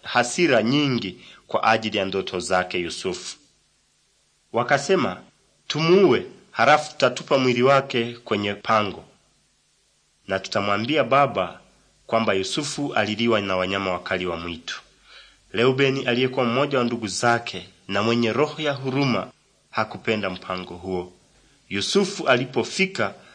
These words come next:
walimshika na kumtupa kwenye pango lililokuwa karibu,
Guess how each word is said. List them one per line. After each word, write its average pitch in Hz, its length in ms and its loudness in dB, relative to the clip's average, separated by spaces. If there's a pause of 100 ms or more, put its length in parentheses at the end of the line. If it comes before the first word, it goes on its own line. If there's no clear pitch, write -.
(160)
walimshika 139 840 0 (300)
na 110 100 4
kumtupa 139 540 0
kwenye 120 280 2
pango 113 540 2 (200)
lililokuwa 113 720 0 (220)
karibu, 117 560 -2